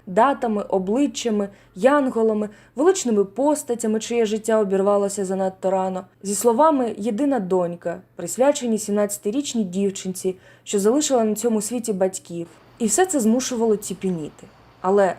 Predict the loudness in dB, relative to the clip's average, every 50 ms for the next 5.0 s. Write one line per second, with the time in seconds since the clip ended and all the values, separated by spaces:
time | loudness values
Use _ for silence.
0 | -8 -10 -8 -6 -6 -6 -4 -4 -2 -2 -2 -2 -2 -4 -4 -2 -4 -4 -6 -6
1 | -10 -16 -16 -8 -4 -2 0 0 0 -2 -2 -6 -6 -4 2 2 2 2 2 0
2 | 0 0 0 0 0 0 -2 -2 -6 -8 -12 -6 -2 0 2 2 2 2 0 0
3 | 0 0 -2 -4 -6 -2 -2 -2 -2 0 -2 -2 -2 -2 -2 -2 0 0 0 -2
4 | -6 -14 -20 -20 _ -20 -14 -4 2 4 6 6 6 4 4 4 2 2 0 -2